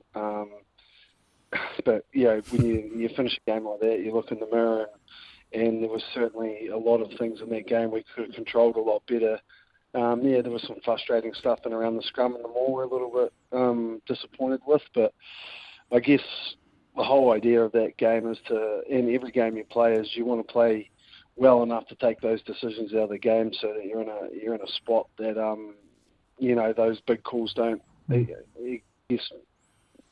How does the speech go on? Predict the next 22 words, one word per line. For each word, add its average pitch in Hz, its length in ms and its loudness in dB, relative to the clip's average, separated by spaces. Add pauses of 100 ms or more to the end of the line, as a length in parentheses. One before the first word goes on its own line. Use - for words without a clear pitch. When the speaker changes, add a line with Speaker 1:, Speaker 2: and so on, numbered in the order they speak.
(600)
Speaker 1:
affect 127 320 0
the 110 60 -4
result. 110 440 0 (680)
Speaker 2:
Yeah, 202 200 4 (160)
uh, 196 220 2
Jamie, 196 380 6
I 185 40 6
was 175 120 0
just - 140 2
saying, 160 180 4
I 135 40 4
think - 200 -2
maybe 139 400 4
there 120 160 2
is 110 100 0
a 123 40 0
little 127 240 2
bit 117 160 4
of 101 100 2
a 107 60 2
perception, 113 840 2
or 107 640 2